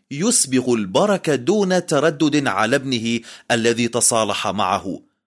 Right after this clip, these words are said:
ولم يفهم الحاضرون البت ما يجري. فهذا أمر صادم جداً،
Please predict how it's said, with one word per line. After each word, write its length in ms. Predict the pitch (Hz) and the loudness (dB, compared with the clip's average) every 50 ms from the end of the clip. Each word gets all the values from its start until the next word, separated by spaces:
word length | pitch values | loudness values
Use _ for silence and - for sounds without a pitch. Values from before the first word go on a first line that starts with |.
| _ _ _ _ _ _ _ _ | _ _ _ _ _ _ _ _
ولم 300 | 104 110 135 131 113 90 | -2 -2 0 0 -2 -2
يفهم 420 | 85 87 107 104 - - 110 98 90 | -4 -4 -4 -4 -4 -8 -8 -8 -8
الحاضرون 720 | 82 - - - 104 98 90 87 95 104 123 131 135 139 143 | -8 -6 -4 -2 -2 -2 -2 -4 -4 -4 -4 -4 -2 -2 0
البت 540 | 135 135 110 104 127 202 214 - - - | 0 -2 -2 0 0 -2 -2 -2 -2 -2
ما 200 | 180 170 175 175 | 0 0 2 2
يجري. 540 | 170 160 180 190 151 165 147 110 85 - - _ _ _ _ _ _ _ _ _ | 2 2 2 0 0 0 -2 -4 -6 -10 -12 _ _ _ _ _ _ _ _ _
فهذا 460 | - - 123 107 131 131 107 120 - 143 | -6 -2 0 2 2 2 2 2 2 2
أمر 280 | 151 147 147 156 151 | 2 2 2 2 4
صادم 560 | 147 - - 170 196 220 185 170 180 170 165 | 2 2 4 4 4 2 2 2 0 0 0
جداً، 500 | 156 123 - 156 143 113 95 117 123 131 | -2 0 0 -2 -2 0 -2 -4 -4 -4